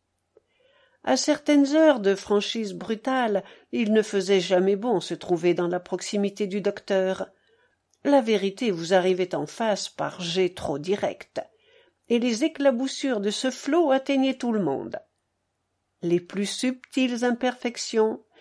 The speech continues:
les tout petits manquements, involontaires ou dissimulés, des parents déviés en apparence toutes de dévouement et d'amour, étaient fustigés d'un mot cinglant.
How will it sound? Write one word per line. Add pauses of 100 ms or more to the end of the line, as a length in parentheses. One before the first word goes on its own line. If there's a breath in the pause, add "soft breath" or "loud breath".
(240 loud breath)
les
tout
petits
manquements, (260)
involontaires
ou
dissimulés, (640 soft breath)
des
parents
déviés
en
apparence
toutes
de
dévouement
et
d'amour, (640 soft breath)
étaient
fustigés
d'un
mot
cinglant.